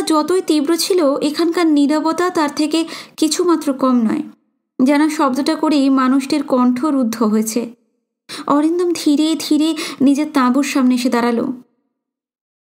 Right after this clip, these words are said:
ওরকম শিউরে ওঠা চিৎকারের পরেও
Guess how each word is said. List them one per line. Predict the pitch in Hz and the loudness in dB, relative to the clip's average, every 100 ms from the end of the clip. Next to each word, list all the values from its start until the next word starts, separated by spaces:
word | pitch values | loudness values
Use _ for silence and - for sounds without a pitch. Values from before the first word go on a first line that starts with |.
| - | -4
ওরকম | 294 330 330 392 | 0 0 0 -4
শিউরে | - - 320 339 370 | -2 0 0 0 0
ওঠা | 381 - 381 | -2 -4 -2
চিৎকারের | 349 330 - 349 339 330 | -2 -2 -2 -2 -2 -2
পরেও | 302 311 311 | 0 0 0